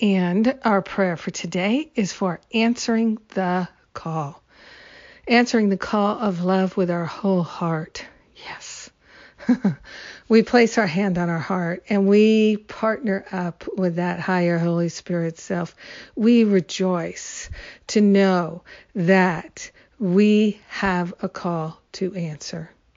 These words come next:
Yes, all are called. All are invited to live the love, to walk the talk, to be the joy,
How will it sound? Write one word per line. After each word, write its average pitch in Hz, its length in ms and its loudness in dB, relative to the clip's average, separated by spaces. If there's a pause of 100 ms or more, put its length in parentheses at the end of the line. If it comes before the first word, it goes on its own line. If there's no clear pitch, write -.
(140)
Yes, 165 540 -8 (300)
all 190 480 4
are 160 160 -6
called. 165 540 -12 (420)
All 233 400 10
are 202 260 0
invited 180 680 2
to 165 200 -6
live 196 380 2
the 180 160 -2
love, 175 420 0
to 165 140 -8
walk 185 400 0
the 165 120 -10
talk, 175 560 -6 (420)
to 208 100 0
be 214 560 4
the 196 240 0
joy, 170 800 0